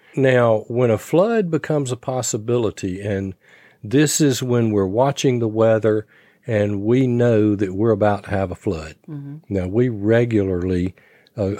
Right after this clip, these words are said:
Speaker 1: a good heavy rain will put some water across our patio. We're accustomed to that, and we have stored things in such a way that it doesn't get wet right there.
Speaker 2: And it doesn't, like, pour water all the way across.
Speaker 1: Oh,
Speaker 2: There's
Speaker 1: no.
Speaker 2: a, there's one low corner
Speaker 1: There, there's
Speaker 2: that,
Speaker 1: a low
Speaker 2: that
Speaker 1: spot.
Speaker 2: about a half an inch of water wants to
Speaker 1: Mm-hmm.
Speaker 2: stand there.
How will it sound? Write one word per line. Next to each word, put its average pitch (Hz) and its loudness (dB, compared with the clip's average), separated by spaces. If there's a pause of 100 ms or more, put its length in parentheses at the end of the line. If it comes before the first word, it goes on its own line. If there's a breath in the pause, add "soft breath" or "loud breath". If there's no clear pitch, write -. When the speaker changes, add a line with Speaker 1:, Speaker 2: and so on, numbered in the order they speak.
Speaker 1:
a 104 2
good 113 2
heavy 117 2
rain 101 2
will 90 -4
put 104 -2
some 95 -6
water 95 0
across 92 -4
our 85 -4
patio. 85 -6
We're 107 2
accustomed 101 0
to 95 0
that, 92 0
and 95 -6
we 95 0
have 90 -2
stored 135 0
things 98 0
in 101 0
such - -2
a 98 0
way 90 -2
that 98 2
it 110 -4
doesn't 90 -4
get 90 -6
wet 120 2 (100)
right - -8
there. 80 -10 (280 loud breath)
Speaker 2:
And 277 2
it 240 0
doesn't, 233 0
like, 185 -2
pour 220 2
water 170 0
all 185 4
the 170 0
way 151 -2
across. 135 -6
Speaker 1:
Oh, 151 4
Speaker 2:
There's 123 2
Speaker 1:
no. 82 -4
Speaker 2:
a, - -20
there's 156 -4
one 202 0
low 196 4
corner 147 -4 (100)
Speaker 1:
There, 101 0
there's 104 -2
Speaker 2:
that, 90 4
Speaker 1:
a - -2
low 98 2
Speaker 2:
that 92 0
Speaker 1:
spot. 165 0
Speaker 2:
about 170 2
a 156 2
half 175 0
an 170 0
inch 160 -6
of 165 -4
water 147 -8
wants 143 -6
to 101 0
Speaker 1:
Mm-hmm. 110 -2
Speaker 2:
stand 139 -8
there. 135 -14